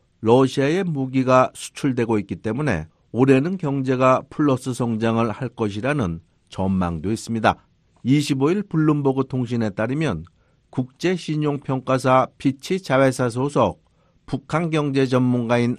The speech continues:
아니타 바수 씨는 북한 경제가 무기 판매와 북중 무역에 힘입어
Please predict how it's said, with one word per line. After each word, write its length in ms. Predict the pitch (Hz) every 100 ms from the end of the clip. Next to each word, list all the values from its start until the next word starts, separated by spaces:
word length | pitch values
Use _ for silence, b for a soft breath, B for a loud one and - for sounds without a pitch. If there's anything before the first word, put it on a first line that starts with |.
| -
아니타 480 | 110 120 113 117 110
바수 300 | 104 101 98
씨는 440 | - 151 110 78 _ _ -
북한 340 | 147 143 151
경제가 440 | 147 143 143 160 214
무기 440 | 170 156 147 151
판매와 600 | - 143 143 139 139 139
북중 520 | - 127 - 139 135
무역에 320 | 123 123 113 113
힘입어 580 | 117 123 147 117 80